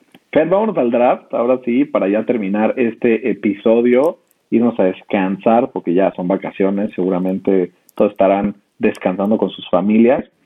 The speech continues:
Y el draft de hoy es Fantasy Heroes veinte veinte. ¿Qué jugadores fueron este impacto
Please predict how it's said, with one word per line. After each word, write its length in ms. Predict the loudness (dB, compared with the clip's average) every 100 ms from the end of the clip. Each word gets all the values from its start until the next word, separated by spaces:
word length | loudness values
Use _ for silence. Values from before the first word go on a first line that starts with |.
| _ _
Y 80 | 0
el 80 | 2
draft 200 | 2 2
de 60 | 2
hoy 120 | 2
es 120 | 0
Fantasy 460 | 0 -2 0 -2 -2 2
Heroes 440 | 4 4 2 0
veinte 420 | 0 -2 -2 -2
veinte. 540 | 0 0 -2 -6 -10 -14 _ _ _ _ _
¿Qué 160 | 0 2
jugadores 640 | 2 2 2 2 2 -2
fueron 400 | 0 2 2 -2 -4
este 260 | -8 -4
impacto 840 | -4 -4 -2 -2 -2 0 0 0